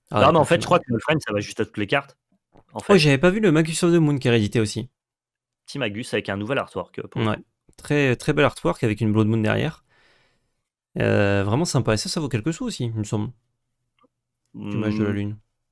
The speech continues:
Speaker 2: Ah, ça, ça vaut, euh, peut-être cinq euros.
Speaker 1: Ah
Speaker 2: Sera
Speaker 1: ouais.
Speaker 2: content d'en ouvrir un, quoi.
Speaker 1: Ah, mais c'est, c'est ok. Oh, Young Pyromancer.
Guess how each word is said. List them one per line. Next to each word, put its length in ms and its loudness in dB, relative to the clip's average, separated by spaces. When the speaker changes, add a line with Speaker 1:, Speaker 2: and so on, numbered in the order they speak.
Speaker 2:
Ah, 140 -16
ça, 200 -10
ça 160 -8
vaut, 320 0
euh, 260 -6
peut-être 140 -4
cinq 240 -6
euros. 340 -4
Speaker 1:
Ah 60 -2
Speaker 2:
Sera 120 4
Speaker 1:
ouais. 80 2
Speaker 2:
content 220 4
d'en 120 4
ouvrir 280 0
un, 220 -8
quoi. 200 -10
Speaker 1:
Ah, 120 -4
mais 120 -8
c'est, 380 -8
c'est 120 -18
ok. 180 -12
Oh, 260 10
Young 380 4
Pyromancer. 840 2